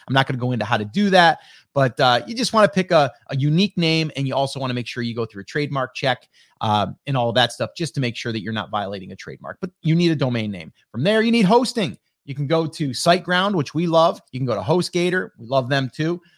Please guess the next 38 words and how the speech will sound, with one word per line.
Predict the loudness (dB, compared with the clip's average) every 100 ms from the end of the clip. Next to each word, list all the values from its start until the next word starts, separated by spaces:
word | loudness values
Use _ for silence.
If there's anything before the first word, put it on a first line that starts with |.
| -4
Uh, | 0 0 -2 _ -14 -2
Bluehost. | 2 4 4 0 -4 -4
Uh, | -2 -2
there's | -4 2
other | 2 2
ones | 2 4
out | 4 4
there, |
but | -2 2
I | 2
do | 2
recommend | 2 2 -2 -4
SiteGround | -2 -4 -4 -6
'cause | -4
they |
have | -4 -4
some | -8
pretty | -2 -2
cool | -2 -8 -8
features, | -6 -6 -6 -8 -10 _ -20 _ -6
um, | -4 0
that | 0
are |
built | 2 0 0 0
in | 0 2 -2 _
that | -8
you | -2
don't | -2 0
need | -4 -4
additional | -4 -4 -4 -4
plugins. | 0 0 0 -4 -8 _ _ _
But | -4
you | 2
have | 2
those, | 2 0 -2 -8 _ _ -2
um, | 0 0 2
those | 0
two, | 2 -2 -2